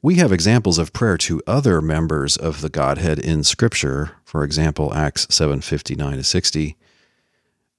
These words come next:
Well, in doing that, they fake it. That one reference is when Stephen is being stoned and he addresses the Lord Jesus, who he sees in heaven exalted to the right hand of God.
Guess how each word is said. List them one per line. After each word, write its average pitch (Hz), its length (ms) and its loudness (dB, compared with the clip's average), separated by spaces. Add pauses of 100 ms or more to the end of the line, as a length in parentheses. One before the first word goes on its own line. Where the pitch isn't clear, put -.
(200)
Well, 90 420 2
in 87 160 2
doing 92 280 6
that, 78 200 0
they 76 140 -2
fake 92 340 0
it. - 180 -10 (840)
That 85 360 -2
one 82 280 2
reference 80 520 0
is 76 480 -2 (100)
when 76 200 -2
Stephen 80 480 0
is 73 140 -4
being 73 260 -4
stoned 82 600 2
and 76 120 -4
he 73 140 -4
addresses 76 600 -2
the 76 120 -8
Lord 73 280 -2
Jesus, 82 480 0
who - 240 -4
he 76 120 0
sees 76 340 0
in 64 120 -4
heaven 76 320 -2
exalted 73 500 -4
to - 140 -4
the 73 100 -2
right 69 220 0
hand 60 240 -4
of - 260 -14
God. 78 460 2